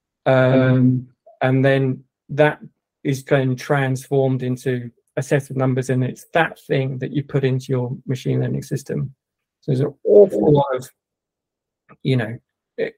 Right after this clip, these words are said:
Speaker 1: hand cranking you have to do in order to make the machine learning system effective.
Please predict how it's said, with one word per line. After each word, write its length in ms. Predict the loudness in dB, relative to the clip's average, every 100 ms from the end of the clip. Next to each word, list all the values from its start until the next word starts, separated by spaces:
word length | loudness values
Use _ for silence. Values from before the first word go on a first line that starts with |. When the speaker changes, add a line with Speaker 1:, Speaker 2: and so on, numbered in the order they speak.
| -16 -6
Speaker 1:
hand 360 | -2 2 0
cranking 560 | 2 4 2 0 -4 -4
you 160 | -4 -2
have 140 | -2
to 220 | -4 -10 -6
do 240 | -4 -6 -6
in 240 | 0 4
order 240 | 6 4 2
to 100 | -2
make 220 | -2 -2
the 60 | -4
machine 400 | -4 -4 -4 -4
learning 260 | -4 -6
system 400 | -8 -10 -6 -6
effective. 580 | -4 -6 -6 -8 -10